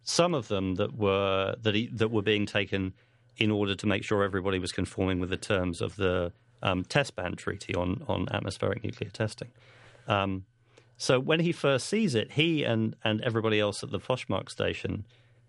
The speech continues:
still think that they're looking for a leak inside their own plant.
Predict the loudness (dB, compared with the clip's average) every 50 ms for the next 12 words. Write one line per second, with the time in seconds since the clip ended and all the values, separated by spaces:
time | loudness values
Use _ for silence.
0 | _ _ -4 0 2 4 4 2 2 -2 -4 -6 -6 -6 -10 -10 -14 -20 -20 -4
1 | -2 0 2 4 4 4 2 0 0 0 -2 0 2 2 2 4 2 2 2 2
2 | 0 0 0 0 0 0 2 2 2 2 2 0 0 -2 -2 0 0 0 0 -2
3 | -4